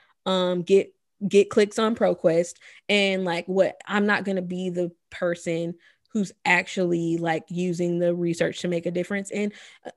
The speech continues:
as a, as a student affairs practitioner, you know, y'all ain't picking up them journal articles, <coughs> reading them on how, um,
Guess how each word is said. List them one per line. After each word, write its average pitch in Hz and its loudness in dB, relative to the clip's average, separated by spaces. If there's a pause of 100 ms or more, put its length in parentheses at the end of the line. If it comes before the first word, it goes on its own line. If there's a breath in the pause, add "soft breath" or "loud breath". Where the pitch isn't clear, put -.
(500)
as 330 4
a, 294 6
as 277 4
a 277 8
student 240 0
affairs 202 0
practitioner, 190 0
you 247 6
know, 285 4
y'all 202 2
ain't - -2
picking 190 -2
up 180 -4
them 190 0
journal 185 -2
articles, 175 -2 (1700)
<coughs> - 0
reading 226 6
them 220 2
on 196 2 (280 loud breath)
how, 220 4
um, 220 0